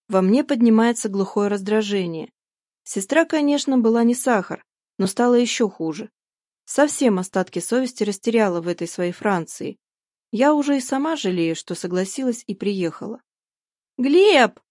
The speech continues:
Она бросается моему мужу на шею и оставляет на его щеке смачный красный отпечаток, словно метит. Глеб хмурится, но поздравляет с днём рождения и начинает заниматься мангалом.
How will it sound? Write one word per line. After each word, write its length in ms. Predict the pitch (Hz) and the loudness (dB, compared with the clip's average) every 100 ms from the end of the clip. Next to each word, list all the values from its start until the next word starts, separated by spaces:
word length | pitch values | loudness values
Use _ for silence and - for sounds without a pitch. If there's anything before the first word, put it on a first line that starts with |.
| _ _ _ | _ _ _
Она 280 | - 185 240 | -4 2 2
бросается 680 | 240 220 214 240 247 247 226 | 4 2 2 0 0 2 2
моему 340 | 214 208 208 | 2 4 4
мужу 320 | 214 214 240 220 | 2 2 2 2
на 140 | 220 | 2
шею 480 | - - 190 160 147 _ _ - | 0 -2 -2 -2 -6 _ _ -2
и 60 | |
оставляет 640 | 190 - 202 208 285 302 | -2 0 0 4 4 4
на 60 | 269 | 2
его 240 | 247 233 | 2 2
щеке 340 | 233 233 - 214 | -2 -4 -2 -4
смачный 560 | - 196 262 - 247 | -2 -2 -2 -2 -2
красный 440 | 247 190 196 - 190 | -2 -2 -2 -2 -4
отпечаток, 680 | 196 214 - 208 170 - _ _ _ | -2 -6 -2 -4 -4 -10 _ _ _
словно 420 | - - 185 196 | -10 -2 0 4
метит. 520 | 226 240 185 - 147 _ _ _ _ _ _ _ | 4 4 2 -4 -12 _ _ _ _ _ _ _
Глеб 340 | 190 196 262 | -2 0 0
хмурится, 720 | - 247 220 170 156 - - - _ _ _ _ - | -2 2 2 2 -4 -10 -16 -16 _ _ _ _ -6
но 80 | |
поздравляет 640 | 190 214 214 240 285 359 285 | -2 -2 0 0 2 2 2
с 40 | |
днём 240 | 233 254 254 | 2 4 4
рождения 680 | 254 220 185 175 170 170 175 _ _ _ | 2 0 -2 -2 -2 -6 -8 _ _ _
и 80 | 185 | 0
начинает 500 | 185 - 202 233 233 | 0 0 2 2 2
заниматься 480 | 190 180 175 180 190 | 0 -2 -2 -4 -4
мангалом. 680 | 185 202 202 196 156 147 | -2 -2 -2 -4 -4 -8